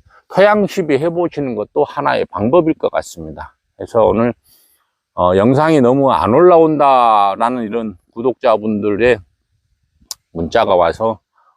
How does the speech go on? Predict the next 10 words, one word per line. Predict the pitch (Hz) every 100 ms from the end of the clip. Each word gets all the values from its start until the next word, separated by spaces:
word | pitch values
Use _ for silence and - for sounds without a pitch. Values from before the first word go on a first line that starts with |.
| _
오늘 | - 92 87
제가 | - 90 95
이제 | 80 82 87 80 _ _
잠깐 | - - 69 - 123 98 - _ _ _ -
갈반병에 | - 82 107 127 127 135 117
대해서 | 107 107
언급을 | 78 85 92 110 92
해드렸는데 | 104 127 117 87 82 82 117 92 _ _ _ _ _ _ _ _ -
아무튼 | - 165 - 196 170
갈반병, | - 117 131 180 165 180 139 87